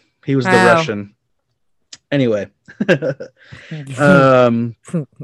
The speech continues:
Speaker 1: um, so the reason she didn't get the ju-, uh, the death penalty is because, uh, Adrienne's mother, Linda Jones, asked for the death penalty to be removed, um, because she didn't want her parents,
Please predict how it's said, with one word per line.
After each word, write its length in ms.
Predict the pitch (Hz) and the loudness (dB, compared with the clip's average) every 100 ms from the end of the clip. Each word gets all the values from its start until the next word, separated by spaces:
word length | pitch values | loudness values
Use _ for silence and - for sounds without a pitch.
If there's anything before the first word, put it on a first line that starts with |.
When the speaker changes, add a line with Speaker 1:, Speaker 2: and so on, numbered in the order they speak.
| - _ _ _ _ _ _ _ _ _ _ - - _ | -20 _ _ _ _ _ _ _ _ _ _ -18 -18 _
Speaker 1:
um, 320 | 143 135 131 | -2 0 0
so 480 | 123 - 196 139 110 _ _ _ | 0 4 6 8 6 _ _ _
the 140 | 139 143 | 0 2
reason 300 | 190 208 214 | 4 2 0
she 140 | 226 | 0
didn't 200 | 196 190 | 2 2
get 160 | 180 - | 2 0
the 80 | |
ju-, 220 | 147 123 156 | -2 2 2
uh, 260 | 143 143 | 4 2
the 120 | 135 | 0
death 280 | 139 156 165 | 2 2 2
penalty 500 | 147 127 113 123 123 | -2 -2 -2 -4 -4
is 100 | 123 | -4
because, 580 | 117 135 - 135 123 120 _ _ _ | -4 -4 4 4 4 -2 _ _ _
uh, 180 | 127 127 | -2 -2
Adrienne's 600 | 131 160 147 160 151 143 | 0 -2 0 0 2 0
mother, 320 | 127 143 135 127 | 2 2 2 2
Linda 260 | 131 139 | 0 -2
Jones, 600 | 120 - 117 113 113 - - - _ _ | -4 -4 -2 -2 -6 -8 -18 -20 _ _
asked 300 | 151 156 - | 0 0 0
for 80 | 151 | 0
the 100 | 139 | 2
death 220 | 131 135 | 4 2
penalty 200 | 147 135 123 | 2 -2 -2
to 40 | |
be 140 | 127 | -2
removed, 680 | 117 123 120 117 123 110 104 - _ _ _ | -2 0 0 0 0 -2 -6 -18 _ _ _
um, 320 | 123 120 113 | -4 -2 -2
because 320 | 104 120 143 123 | -6 -4 -2 -2
she 240 | - 165 | -2 -2
didn't 220 | 156 156 | 0 0
want 280 | 135 135 127 | 0 -4 -4
her 220 | - 160 | -2 -2
parents, 560 | 156 - 127 117 - | -2 -2 -2 -2 -6